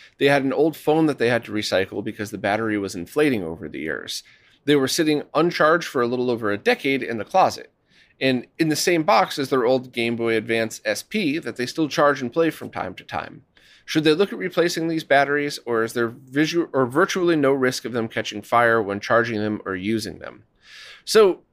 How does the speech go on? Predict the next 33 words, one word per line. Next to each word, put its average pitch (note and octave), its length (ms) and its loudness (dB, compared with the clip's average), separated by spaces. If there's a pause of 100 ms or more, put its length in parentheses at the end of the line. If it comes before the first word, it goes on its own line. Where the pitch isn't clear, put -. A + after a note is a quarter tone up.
(120)
I F#3+ 80 2
have C4 160 4
a B3 40 -6
few G#3+ 220 -6
tips, - 580 -8
and B2+ 380 -2
this, F#3+ 320 -2 (140)
this E3+ 200 0
shouldn't A3 380 -2
be, G3 300 -2
like, B2+ 380 2
the A#2+ 180 0
end-all, C#3+ 420 4
be-all B2 720 2 (120)
answer B2+ 340 -2
to A2+ 140 -8
your G2+ 160 -6
question. C3 520 0 (320)
These C#3+ 200 2
are D3 100 -2
some D3 220 0
basic D3+ 480 -4
tips - 320 -6
to - 100 -16
keep B2+ 260 -8
in A2+ 80 -6
mind, G#2+ 380 0
and A2+ 160 -10
you're A2+ 100 -6
going A#2 220 -4
to A2 100 -2
have A2 140 -4
to A2 120 -4